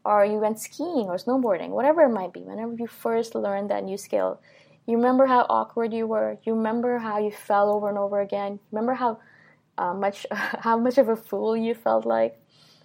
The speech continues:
Remember all those feelings? All meditation is going to feel exactly the same. It's gonna feel like exactly the same thing. You're going to realize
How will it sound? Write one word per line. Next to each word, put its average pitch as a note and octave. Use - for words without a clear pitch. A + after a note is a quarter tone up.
Remember C4
all C4
those B3
feelings? B3
All -
meditation A3+
is A3
going G#3+
to G#3+
feel G3+
exactly G3+
the G#3
same. F#3+
It's -
gonna G#3
feel G#3
like G3+
exactly A#3+
the G#3+
same G3
thing. F3+
You're A3
going A3+
to A#3+
realize G3+